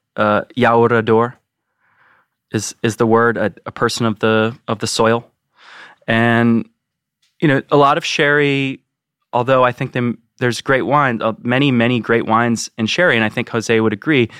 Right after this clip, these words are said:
But for him, the wines are a little bit too m-, manipulated, and there's a disconnect between vineyard work to the bodega in the sense that much of the wine is fermented at a co-op. It's acidified, it's clarified, it's,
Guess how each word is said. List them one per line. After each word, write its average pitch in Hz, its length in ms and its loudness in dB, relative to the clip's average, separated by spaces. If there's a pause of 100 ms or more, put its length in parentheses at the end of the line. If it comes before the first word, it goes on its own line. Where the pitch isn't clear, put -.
(380)
But 117 380 0
for 143 140 -2
him, 156 260 2
the 139 80 2
wines 127 320 0
are 120 40 2
a 113 60 2
little 110 340 0 (120)
bit - 200 -2
too - 140 -6
m-, 107 360 2
manipulated, 113 640 2
and 107 100 2
there's 104 160 -2
a 110 60 -6
disconnect 107 640 -2
between 110 680 0 (500)
vineyard 127 400 2
work 113 520 0 (880)
to 110 500 0 (100)
the 110 120 0
bodega 98 680 0
in 113 100 -2
the 113 80 2
sense 107 380 -4
that - 320 0 (400)
much 123 420 2
of 117 60 -4
the 110 80 2
wine 107 280 2
is 107 120 0
fermented 101 500 -2
at 90 120 -2
a 95 40 -6
co-op. 113 580 0
It's - 140 -16
acidified, 101 800 -2
it's - 160 -10
clarified, 101 760 0
it's, - 440 -8